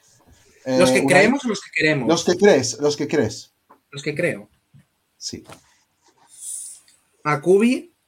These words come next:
Speaker 1: María Celín y, mm,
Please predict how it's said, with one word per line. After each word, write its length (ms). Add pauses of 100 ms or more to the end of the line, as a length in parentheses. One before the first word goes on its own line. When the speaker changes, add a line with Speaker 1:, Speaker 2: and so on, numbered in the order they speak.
(380)
Speaker 1:
María 420
Celín 540 (1400)
y, 800 (2500)
mm, 680